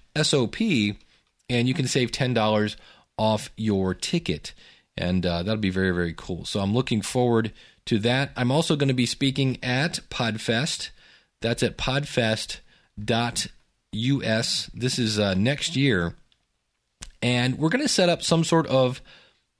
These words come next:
podcast or a School of Podcasting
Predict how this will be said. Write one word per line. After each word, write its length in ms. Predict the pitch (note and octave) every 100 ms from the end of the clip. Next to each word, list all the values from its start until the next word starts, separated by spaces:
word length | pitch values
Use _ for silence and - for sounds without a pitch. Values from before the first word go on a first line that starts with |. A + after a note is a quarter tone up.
| _
podcast 840 | - C#3+ D3 - C#3 C3+ B2+ - - - _ _ _
or 120 | - A2+
a 60 |
School 240 | - F#3 D#3+
of 60 |
Podcasting 960 | - C#3 C#3 D3+ B2 - A2+ G#2 G2+